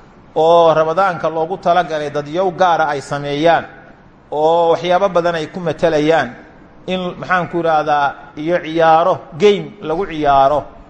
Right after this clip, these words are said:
oo waqtiga lagu luminayo, iyo laadhuu, iyo turub, iyo shax, waxaasoo dhammi ma-, waxyaabaha sharciga khilaafsan weeye, mar walbana aan wanaagsanayn. Bisha Ramadaan ee xilliga khayrka ahna waaba ka sii xag jirtaa, iyadu qofku inuu iska ilaaliyo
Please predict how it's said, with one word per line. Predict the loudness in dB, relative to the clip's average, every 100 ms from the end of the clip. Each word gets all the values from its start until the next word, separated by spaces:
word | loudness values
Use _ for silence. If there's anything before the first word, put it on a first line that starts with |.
| -20 -2
oo | 4
waqtiga | 4 2 -2 0
lagu | 0 0
luminayo, | 0 -2 -4 -6
iyo | -4 0
laadhuu, | 2 2 2 2 2 -2
iyo | -4 -2
turub, | 2 0 0 -4 -6
iyo | -6 -4
shax, | 2 2 0 -12 -20 -20 -14 2
waxaasoo | 2 4 4 4 0 -4 -6
dhammi | -6 -4
ma-, | -4 -4 -6
waxyaabaha | 0 2 2 2
sharciga | -4 -4 -6
khilaafsan | -2 -2 -2 -6 -4
weeye, | -2 -2 -2 -4 -6 -18 -18 2
mar | 4
walbana | 4 2 0 0 -2
aan | -2
wanaagsanayn. | -4 -4 -4 -4 -2 -4 -10 -20 -16 -10
Bisha | -2 2 2
Ramadaan | 0 -2 0 0
ee | -2
xilliga | -6 -6 -6 -2
khayrka | 0 0 0 2
ahna | 2 0 -6 -12 -18 -6
waaba | 0 2 2
ka | 0
sii | -2 -6
xag | -4 -6 -6
jirtaa, | -10 -4 -2 0
iyadu | -2 -2 -2
qofku | -4 -4
inuu | -10
iska | -4 0 2
ilaaliyo | 4 4 2 -2